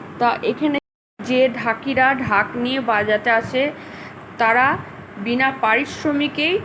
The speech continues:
খুশি হয়ে বাজিয়ে দিয়ে যায়। শুধু তাদের জন্য একটু খাওয়া দাওয়ার ব্যবস্থা সুবন্দোবস্ত রাখতে হয়, আমাদের পাড়ার লোকেরা এসবগুলো ব্যবস্থা করে দেয়,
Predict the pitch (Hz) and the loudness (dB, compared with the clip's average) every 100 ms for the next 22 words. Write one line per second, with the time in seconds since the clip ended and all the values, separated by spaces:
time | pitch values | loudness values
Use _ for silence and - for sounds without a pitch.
0 | - - - 285 - 320 294 277 359 - | -6 -10 -4 -2 0 2 2 2 0 -6
1 | - - 240 220 240 214 220 202 185 196 | -8 0 2 2 -2 0 2 2 0 -2
2 | - - - - - - - - 233 311 | -8 -16 -18 -18 -18 -18 -12 -8 -2 -2
3 | 381 - 233 208 247 226 262 262 262 - | -4 -2 0 0 -2 -4 -6 -4 -4 -4
4 | 285 - - 208 214 226 233 220 208 220 | -6 -4 -2 0 2 2 2 2 0 0
5 | 240 - 277 - - - - - - 254 | 0 0 0 0 -8 -16 -16 -16 -8 -4
6 | 247 233 233 240 233 240 - 269 240 220 | -2 0 0 0 0 0 0 0 2 -2
7 | - 254 247 277 403 - - - 214 233 | -4 -2 0 0 0 -6 -14 -8 -2 -2
8 | 240 226 214 214 233 226 254 262 254 262 | 0 2 2 2 0 0 2 2 0 -4
9 | 233 233 269 311 208 190 208 226 220 233 | -6 -2 0 2 0 -2 -4 -4 -2 0
10 | 226 233 302 | 2 2 2